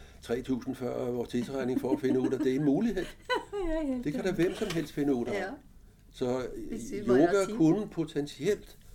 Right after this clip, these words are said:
Speaker 1: opstå hele tiden.
Speaker 2: Mm.
Speaker 1: Og det vil sige, det har eksisteret så langt tilbage, som mennesker har eksisteret.
Speaker 2: Yes.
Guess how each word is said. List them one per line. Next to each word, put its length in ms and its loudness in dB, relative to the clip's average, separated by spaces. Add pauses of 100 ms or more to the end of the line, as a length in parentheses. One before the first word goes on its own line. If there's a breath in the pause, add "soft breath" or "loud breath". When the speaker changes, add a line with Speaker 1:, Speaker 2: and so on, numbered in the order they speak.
(160)
Speaker 1:
opstå 560 -4 (340)
hele 320 2
tiden. 260 -10 (120)
Speaker 2:
Mm. 320 -8 (420 loud breath)
Speaker 1:
Og 120 -8
det 80 0
vil 80 2
sige, 360 0
det 100 -6
har 100 -4
eksisteret 580 -6 (1040)
så 140 -12
langt 400 -8
tilbage, 440 -8
som 160 -6
mennesker 360 -6
har 80 -8
eksisteret. 500 -8
Speaker 2:
Yes. 540 -14